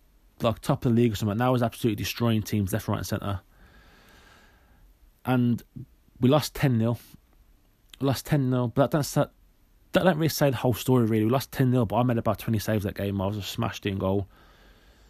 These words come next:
But again, every time I'm back locking out, having a great locking out, I'm making fun of locking out. I'm, I'm keeping us in the game, you know. Your guys out there are making mistakes.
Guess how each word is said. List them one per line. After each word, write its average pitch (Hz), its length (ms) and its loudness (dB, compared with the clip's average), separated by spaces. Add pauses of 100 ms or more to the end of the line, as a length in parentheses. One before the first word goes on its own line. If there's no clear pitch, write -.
(300)
But - 80 -8
again, 165 180 2 (120)
every 175 240 4
time 170 120 2
I'm 156 60 2
back - 160 -2
locking 139 260 -2
out, 123 120 0
having 135 160 0
a 131 40 2
great 143 180 2
locking 120 260 -4
out, 117 100 -6
I'm 151 120 0
making 165 100 0
fun 165 180 0
of 139 60 2
locking 113 220 0
out. - 80 -4
I'm, 123 100 0 (100)
I'm 131 60 0
keeping 151 200 2
us - 100 -2
in 135 60 2
the 120 60 2
game, 123 300 2
you 107 60 0
know. 101 220 0 (1000)
Your 190 180 8
guys 151 260 4
out 143 160 2
there 135 100 2
are 127 180 0
making 131 240 0
mistakes. - 680 0